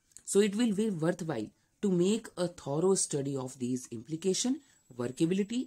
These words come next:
and then decide about any plan or project। कुछ भी हो हमारी एजुकेशन में, जैसे कि हमने कुछ एम्स बनाने हों एजुकेशन के, करिकुलम हो, टीचिंग टेक्निक्स हो, कैरेक्टर बिल्डिंग हो, डिसिप्लिन हो, टीचर हो,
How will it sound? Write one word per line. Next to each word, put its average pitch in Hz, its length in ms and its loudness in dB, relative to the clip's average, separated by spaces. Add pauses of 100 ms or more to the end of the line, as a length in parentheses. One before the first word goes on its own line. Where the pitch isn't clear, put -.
(120)
and 120 300 -6
then 165 180 2
decide 131 380 -2
about 120 460 -8 (240)
any 202 240 4
plan 131 260 -2
or 123 120 -4
project। 110 340 -8 (1300)
कुछ 220 280 0
भी 214 120 0
हो 170 160 0
हमारी 156 300 0
एजुकेशन 143 520 -2
में, 135 120 -2
जैसे 135 260 -2
कि 147 240 -8 (360)
हमने 151 480 -2
कुछ 151 360 -4
एम्स 165 340 0
बनाने 143 380 -2
हों 143 260 -4 (220)
एजुकेशन 139 520 -6
के, 139 100 -4
करिकुलम 180 580 4
हो, 143 200 -2
टीचिंग 165 380 -4
टेक्निक्स 196 580 -2
हो, - 160 -10 (340)
कैरेक्टर 202 400 6
बिल्डिंग 143 360 2
हो, 151 160 0
डिसिप्लिन 185 500 0
हो, 160 140 -2
टीचर 202 340 -2
हो, 113 140 -12